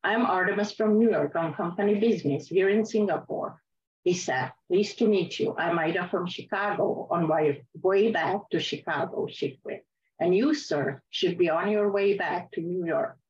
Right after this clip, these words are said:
There's nothing but wilderness here, and wild men and savages abound. You could get hurt staying in Singapore." This was the second time that Artemis was being told that he should be on his way back to New York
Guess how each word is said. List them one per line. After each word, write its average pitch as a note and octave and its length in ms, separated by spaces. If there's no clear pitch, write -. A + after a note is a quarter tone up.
There's E3 260
nothing F3+ 480
but A3 180
wilderness D3+ 560
here, - 340
and D#3+ 140
wild E3+ 340
men C#3+ 360
and D#3+ 120
savages D3+ 640
abound. E3 540
You F3 120
could G3+ 220
get A3 280
hurt - 340
staying E3+ 420
in G#3+ 160
Singapore." - 720
This - 140
was A#3 160
the A#3 80
second B3+ 460
time D#3 380
that D#3+ 160
Artemis F3+ 460
was E3 200
being F#3+ 340
told D3+ 440
that F3 220
he G#3 80
should A3+ 360
be A3 140
on F3+ 200
his F#3+ 260
way D#3 300
back D#3 340
to G#3 140
New G#3 160
York B2+ 280